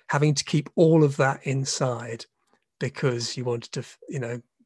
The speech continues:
fit in with your mates and not get bullied as the geek or whatever. If you could give yourself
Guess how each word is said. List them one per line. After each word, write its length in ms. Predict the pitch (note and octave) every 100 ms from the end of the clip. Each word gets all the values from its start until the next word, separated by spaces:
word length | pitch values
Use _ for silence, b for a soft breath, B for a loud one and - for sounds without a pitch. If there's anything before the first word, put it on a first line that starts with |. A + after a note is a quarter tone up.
| _
fit 320 | _ - C#3 C3+
in 80 |
with 80 | B2
your 100 | B2
mates 300 | A#2+ B2+ -
and 80 | B2+
not 240 | B2 -
get 220 | - C3 - -
bullied 240 | C3 B2
as 140 | A#2+
the 100 | -
geek 320 | B2 C3 B2+ C#3
or 100 | A#2+
whatever. 460 | A#2+ D#3 B2 A#2+ - b b b b b b b b -
If 120 | D3
you 120 | G3+
could 180 | G#3 G3
give 240 | G#3 G3+
yourself 720 | F3 D3+ - E3 C3+ A#2+ -